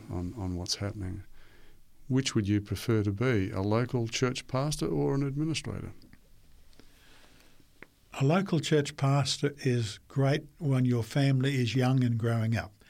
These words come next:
Speaker 2: because you're with your family. The, the, when you're given greater responsibility, it means more travel away from home.
Speaker 1: Hmm.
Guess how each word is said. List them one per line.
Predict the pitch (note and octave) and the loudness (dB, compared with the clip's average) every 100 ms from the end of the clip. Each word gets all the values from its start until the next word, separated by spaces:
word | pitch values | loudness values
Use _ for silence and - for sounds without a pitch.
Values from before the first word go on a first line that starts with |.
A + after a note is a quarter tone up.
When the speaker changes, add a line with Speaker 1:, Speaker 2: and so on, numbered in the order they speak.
| - - - | -20 -20 -6
Speaker 2:
because | C3 - B2+ A#2+ | -4 0 0 2
you're | B2 | 2
with | A#2 D3 D3+ | 2 2 0
your | B2+ | -4
family. | - C3 B2 G#2 F#2+ - - - - - - | 0 2 2 0 -2 -6 -16 -20 -20 -10 -2
The, | D3 | -2
the, | D3 A#2+ A#2+ A#2 A2+ B2 _ | -2 -2 0 0 0 -6 _
when | A3 D3+ D3 | -2 2 4
you're | D#3 C3 | 4 2
given | C#3+ C3+ B2+ A#2+ | 2 2 0 0
greater | D3 D3+ D#3+ C#3+ | 2 2 4 4
responsibility, | B2 - C#3 B2+ - A#2+ C3+ B2 G#2+ A#2 A#2+ - - - | 2 0 0 0 0 0 2 2 0 -4 -4 -14 -20 -6
it | D3+ C3+ | -2 2
means | C3+ C3 A#2+ - | 2 4 2 2
more | C3+ C#3 | 2 2
travel | C#3 C#3 B2+ A#2+ | 2 0 2 2
away | A#2 A2+ B2+ A#2+ | 2 2 2 2
from | - G#2+ | 0 0
home. | C3+ A#2+ F2+ E2+ - | 2 0 -2 -8 -6
Speaker 1:
Hmm. | A2 G#2 F#2 | -2 0 0